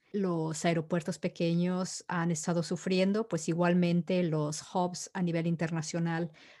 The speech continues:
los grandes aeropuertos alrededor del mundo también han reducido su capacidad. El otro día estaba viendo algo de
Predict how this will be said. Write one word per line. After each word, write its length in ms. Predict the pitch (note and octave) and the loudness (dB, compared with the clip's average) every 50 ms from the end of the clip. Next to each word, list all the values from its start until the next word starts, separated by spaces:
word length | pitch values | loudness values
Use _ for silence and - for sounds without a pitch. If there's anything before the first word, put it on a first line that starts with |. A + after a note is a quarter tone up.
| _ | _
los 140 | - F#3 E3 | -4 -4 0
grandes 360 | F3 F#3 F3+ F3+ F3 E3+ - | 4 4 4 6 4 2 0
aeropuertos 800 | E3+ D#3 D#3+ D#3 D#3+ - F3 E3+ E3 D#3+ - E3+ E3 E3 - - - _ _ _ _ _ _ _ | 0 0 0 0 0 0 0 0 0 0 -2 -4 -4 -4 -6 -12 -16 _ _ _ _ _ _ _
alrededor 640 | - G3 G3 F#3+ F3+ F#3 F3 E3+ D#3+ E3 E3 D#3+ D#3 | 0 2 2 4 4 4 4 4 4 2 0 0 0
del 120 | D#3+ E3 | 2 2
mundo 540 | E3 E3+ F3 F3 F3 F3 F3 F#3+ A#3+ C#4 - _ _ _ _ _ | 2 2 2 2 2 2 0 -2 -6 -6 -10 _ _ _ _ _
también 500 | - F3 E3+ E3 F3+ F#3 F3+ F3 F3 - - | 0 0 2 2 2 2 2 2 0 -2 -2
han 160 | F3 F3 D#3+ | -2 -2 0
reducido 500 | F3 E3+ E3 D#3+ D#3 - F3+ F3 E3+ E3+ | 0 -2 -2 -2 -4 -2 -2 -2 -2 -2
su 180 | - - F3 | -4 -6 -6
capacidad. 600 | - E3+ D#3 - F#3+ D3+ - A3 B3 D4 D4 G3+ | -6 -6 -4 -4 -4 -4 0 0 2 2 2 2
El 220 | - - F3 F3 F#3 | 2 2 2 0 0
otro 200 | F#3 - G3 F3+ | -2 0 -2 0
día 160 | F3+ G3 F#3+ | 2 2 0
estaba 300 | F#3 - - G3 F#3 F3+ | 0 0 0 0 2 2
viendo 500 | F3 F3 F3 E3+ E3+ E3+ E3+ E3 D#3+ - _ _ _ _ _ _ _ _ _ _ _ - - | 2 2 2 2 2 2 0 0 -2 -6 _ _ _ _ _ _ _ _ _ _ _ -6 0
algo 500 | - F#3+ F#3 F#3 F#3 F3+ F#3 F#3 F#3 F3+ | 4 6 6 6 6 4 4 4 4 4
de 600 | E3 E3+ E3 E3 D#3+ D#3+ D#3 D#3 D#3 D#3 D#3+ | 4 4 4 4 2 2 2 0 0 -2 -4